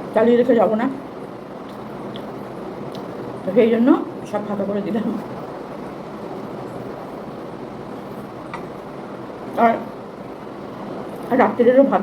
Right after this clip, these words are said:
করে রেখেছি একদম, কাঁকড় ভাজা থাকলো। আর কী করবো, আলু পেঁয়াজ ভাজা করবো, ঘি দিয়ে আলু পেঁয়াজ ভাজা দিয়ে কাঁকড় ভাজা দিয়ে খেয়ে নেবো, ব্যাস।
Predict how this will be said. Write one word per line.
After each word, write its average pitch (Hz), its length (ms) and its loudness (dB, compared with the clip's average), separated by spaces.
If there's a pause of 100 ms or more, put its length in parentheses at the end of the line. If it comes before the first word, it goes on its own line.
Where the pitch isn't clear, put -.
করে 202 160 2
রেখেছি 262 300 6
একদম, 226 260 6 (540)
কাঁকড় 214 280 2
ভাজা 240 280 6
থাকলো। 240 320 6 (1000)
আর 190 240 8 (100)
কী 294 120 0
করবো, 226 260 4 (400)
আলু 233 200 6
পেঁয়াজ 240 220 6
ভাজা 180 160 6
করবো, 151 340 2 (260)
ঘি 233 160 4
দিয়ে 254 160 8
আলু 190 180 6
পেঁয়াজ 214 200 2
ভাজা 196 180 6
দিয়ে 233 180 4
কাঁকড় 240 300 0
ভাজা 220 180 6
দিয়ে 247 200 2
খেয়ে 151 120 4
নেবো, 147 200 0
ব্যাস। 190 180 0